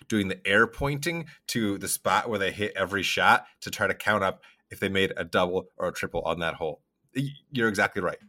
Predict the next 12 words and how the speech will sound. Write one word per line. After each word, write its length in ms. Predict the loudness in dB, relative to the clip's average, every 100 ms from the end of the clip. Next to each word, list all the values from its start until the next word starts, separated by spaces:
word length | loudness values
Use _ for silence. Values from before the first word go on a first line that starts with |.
| _ _ _
Take, 380 | 2 2 -2 _ -20 _ _ 0
move 220 | 6 6
on, 380 | 6 2 0 -4 _ _
get 120 | 4
off 180 | 8 8
of 60 | 8
that 140 | 6
hole, 460 | 8 4 4 2 -4 _ _
do 160 | -4 2
all 160 | 4 4
your 140 | 4
math, 400 | 4 6 4 2